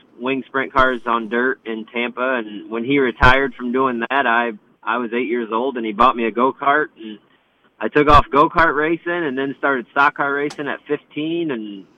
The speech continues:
went from stock car racing and got an opportunity to move to North Carolina to drive a stock car for Joe Gibbs. And, uh, and then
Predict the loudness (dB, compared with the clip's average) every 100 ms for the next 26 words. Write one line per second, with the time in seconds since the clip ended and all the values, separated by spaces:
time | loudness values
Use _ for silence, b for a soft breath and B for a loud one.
0 | _ _ _ _ _ -10 -10 -10 2 4
1 | 4 2 2 0 -2 -6 -6 -6 -6 -8
2 | -2 2 4 4 2 0 -4 -2 0 0
3 | -2 -2 0 0 0 -2 0 2 2 0
4 | -4 -4 2 2 2 -6 _ b b -16
5 | -6 2 2 4 2 2 -4 -6 -2 -2
6 | -2 -2 -2 -8 _ _ _ _ _ _
7 | _ _ -6 -4 -4 -2 2 4 4 2
8 | -2 -6 -4 -6